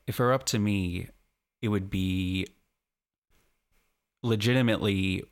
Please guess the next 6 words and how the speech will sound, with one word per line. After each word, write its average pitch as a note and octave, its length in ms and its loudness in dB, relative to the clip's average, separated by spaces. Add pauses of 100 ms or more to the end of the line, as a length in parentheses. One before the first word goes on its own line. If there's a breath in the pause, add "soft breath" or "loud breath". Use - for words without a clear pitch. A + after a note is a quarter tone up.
(280)
one A2+ 340 2
or G2+ 180 0
two A2+ 280 -2
weeks G#2 380 -2
long. F#2+ 440 -6 (920)
The, E2+ 220 -2